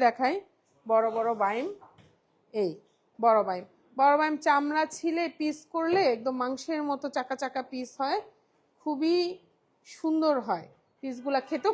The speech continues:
খুব মজা, মাংসের মতোই লাগে, অনেক মজা লাগে, সুন্দর করে রান্না করা যায় বড়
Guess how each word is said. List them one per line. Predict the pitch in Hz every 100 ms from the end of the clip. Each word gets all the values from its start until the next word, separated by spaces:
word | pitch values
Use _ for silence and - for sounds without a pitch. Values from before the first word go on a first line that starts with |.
| 427
খুব | 320 262
মজা, | 214 202 214
মাংসের | 220 220 262
মতোই | 247 285 285
লাগে, | 208 165 165 _ _ _ _ _
অনেক | - 262 262
মজা | 254 247 247
লাগে, | 240 262 269 _ -
সুন্দর | 285 277 294 285
করে | 285 277
রান্না | 247 233 247
করা | 254 247 254
যায় | 233 220 285 - _ _ _ _ _ _ _ _ _ _ _ _ _ _ _ _ _ _ _ 233
বড় | 226